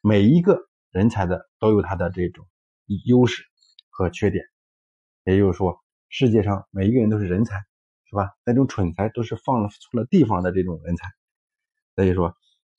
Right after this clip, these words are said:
不同的人才，不同的性格的人，那么应该从事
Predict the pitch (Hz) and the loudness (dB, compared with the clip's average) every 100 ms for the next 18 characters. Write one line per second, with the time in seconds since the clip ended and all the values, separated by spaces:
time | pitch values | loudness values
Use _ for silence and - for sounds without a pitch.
0 | _ 143 98 101 95 87 90 98 101 - | _ 2 2 2 2 2 -2 -8 -6 -2
1 | 127 135 135 - 135 90 85 - _ _ | 2 2 2 2 0 0 -4 -14 _ _
2 | _ 87 82 90 90 87 - 85 - | _ -4 -2 -2 -2 -4 -6 -14 -14